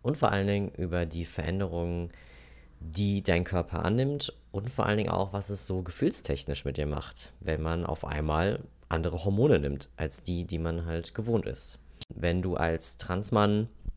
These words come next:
eine Hormontherapie beginnst, das bedeutet, Testosteron wird dir zugeführt.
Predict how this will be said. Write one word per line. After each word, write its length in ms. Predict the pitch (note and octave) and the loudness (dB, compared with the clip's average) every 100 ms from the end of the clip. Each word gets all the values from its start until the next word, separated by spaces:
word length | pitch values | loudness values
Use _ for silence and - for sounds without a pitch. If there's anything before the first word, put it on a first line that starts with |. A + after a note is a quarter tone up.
| - | -8
eine 220 | - E2 | -4 -4
Hormontherapie 640 | E2 E2 F#2+ G2+ E2 - F2 | -2 -2 -2 -2 -4 -4 -6
beginnst, 560 | D#2 F#2 G#2+ D#3+ - | -2 0 0 0 0
das 140 | F2 - | -2 -4
bedeutet, 920 | E2 E2 D2+ - D#2+ D#2+ - - - | -2 -2 -2 -2 -2 -2 -4 -8 -6
Testosteron 1000 | F2 - - - - D#2+ F2 A2+ C#3 - - - - - - | -4 -2 -2 -4 -2 2 2 2 0 -6 -16 -20 -20 -14 -6
wird 160 | G#2 | -4
dir 80 | G#2+ | -2
zugeführt. 800 | - A2+ B2 - B2+ D3 - | -2 0 -2 2 2 2 -2